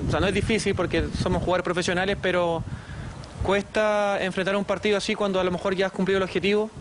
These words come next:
Creo que eso es un, algo a destacar, que el equipo compitió, jugó como si se estuviera jugando la permanencia en ese partido y obtuvo los tres puntos que, como tú dices, a lo mejor no alcanza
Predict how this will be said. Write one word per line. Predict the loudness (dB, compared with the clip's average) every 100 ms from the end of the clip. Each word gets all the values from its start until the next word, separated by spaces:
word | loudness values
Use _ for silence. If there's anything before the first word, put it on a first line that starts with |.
| 0
Creo | 0
que | 2 0
eso | 0
es | 0
un, | 0 0 0 -2 -4 -6 -10 -10 -10 -10 -12 -12 -12 -4
algo | 0 2
a | 2
destacar, | 0 0 0 0
que | 0
el |
equipo | 0 0 2 0
compitió, | 0 -2 0 2 2 2
jugó | 0 0 0 2
como | 0 -2
si | 0 -2
se | 0
estuviera | 0 0
jugando | 0 0 2
la | 2
permanencia | 0 0 0 0
en | -2
ese | 0
partido | 0 0 2 2 -2 -8 -8 -6 -6 -10 -8
y | 0 2
obtuvo | 2 2
los | 2
tres | 0 -2
puntos | 0 0 -2
que, | 0 2 2 2 2 0 -2
como | 0 0
tú | 2
dices, | 2 2 0 -2 -8 -10 -12 -8 0
a |
lo | 2 2
mejor | 2 2
no | 2
alcanza | 2 2 0 0 -2